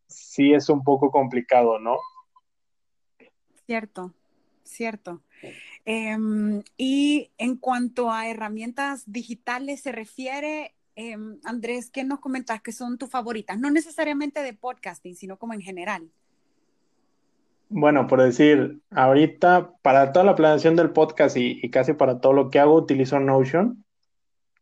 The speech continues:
Speaker 1: Notion,
Speaker 2: Sí.
Speaker 1: se escribe así. Eh,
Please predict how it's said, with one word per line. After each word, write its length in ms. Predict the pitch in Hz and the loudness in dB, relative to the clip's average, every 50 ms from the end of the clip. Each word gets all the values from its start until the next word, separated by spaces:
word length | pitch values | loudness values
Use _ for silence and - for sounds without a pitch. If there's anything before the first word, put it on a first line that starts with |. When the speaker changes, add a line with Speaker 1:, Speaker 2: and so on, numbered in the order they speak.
| _ _ | _ _
Speaker 1:
Notion, 640 | 143 139 135 135 135 - 175 190 214 233 - - - | -2 0 0 0 4 4 4 4 4 2 -2 -8 -18
Speaker 2:
Sí. 60 | - - | -10 -10
Speaker 1:
se 80 | 135 | -10
escribe 280 | 120 131 - 131 131 135 | -8 -4 0 2 4 4
así. 320 | 120 127 139 160 202 - - _ _ _ _ _ _ _ _ _ _ _ _ | 4 4 2 -2 -2 -4 -12 _ _ _ _ _ _ _ _ _ _ _ _
Eh, 220 | - 135 123 117 | -4 -2 -2 -2